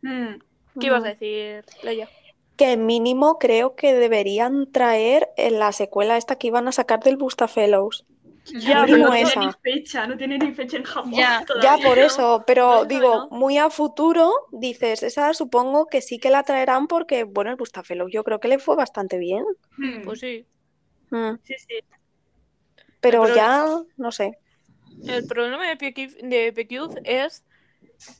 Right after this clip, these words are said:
Speaker 2: qué juegos traer, porque los grandes más o menos los tienen Axis e Ife.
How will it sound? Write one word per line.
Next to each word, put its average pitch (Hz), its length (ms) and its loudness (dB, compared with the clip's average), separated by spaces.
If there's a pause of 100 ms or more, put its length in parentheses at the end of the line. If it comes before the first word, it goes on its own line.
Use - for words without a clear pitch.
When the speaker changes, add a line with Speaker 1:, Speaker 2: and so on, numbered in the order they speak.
(220)
Speaker 2:
qué 277 160 2
juegos 262 380 -4
traer, 240 380 -2
porque 226 260 -10
los 214 160 -10
grandes 269 640 -6
más 254 200 -14
o 277 60 -16
menos 277 260 -8
los 254 200 -8
tienen 254 280 -10
Axis 262 500 -14
e 247 100 -4
Ife. 190 440 -16